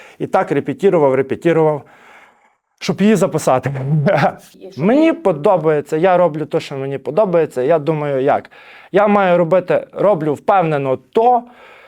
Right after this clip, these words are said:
Speaker 1: що подобається мені, і роблю настільки впевнено, щоб переконати максимальну кількість людей в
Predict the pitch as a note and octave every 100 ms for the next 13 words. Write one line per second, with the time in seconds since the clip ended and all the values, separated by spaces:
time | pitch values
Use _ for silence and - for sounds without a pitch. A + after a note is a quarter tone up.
0 | - - A3 G3+ G3 G#3+ G3 F#3+ F3+ F3+
1 | E3+ F#3+ A#3 A#3+ A#3+ F3 F3+ F3 E3+ F3
2 | G#3+ G3+ - - G#3+ G3 F3 D#3+ E3+ -
3 | E3+ D#3+ F3 F3+ F#3 D#3+ D#3 - E3+ E3+
4 | D#3+ D3 - D#3 C#3+ - C#3+ C#3 E3